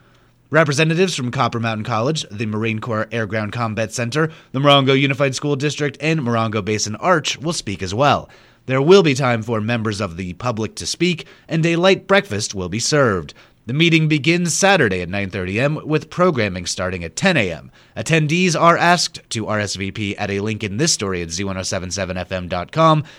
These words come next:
and if you are unable to attend in person, the entire event will be recorded and posted to M B C C conservation dot org.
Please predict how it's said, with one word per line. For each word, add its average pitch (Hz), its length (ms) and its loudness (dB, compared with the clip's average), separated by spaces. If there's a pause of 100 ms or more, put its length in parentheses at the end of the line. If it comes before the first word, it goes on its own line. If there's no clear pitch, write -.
(120)
and 147 140 -2
if 151 100 0
you 156 160 2
are 151 220 6
unable 143 380 4
to 101 160 -6
attend 98 460 -6
in 98 180 -8
person, 170 480 0 (240)
the 147 100 2
entire 165 380 4
event 160 240 4
will 160 100 2
be 151 140 0
recorded 156 460 0
and 160 260 -4
posted 143 480 2 (240)
to 92 220 -6
M 131 260 -2
B 123 220 2
C 131 260 -4
C 127 320 -2
conservation 131 920 -2 (300)
dot 98 240 -2
org. 127 480 4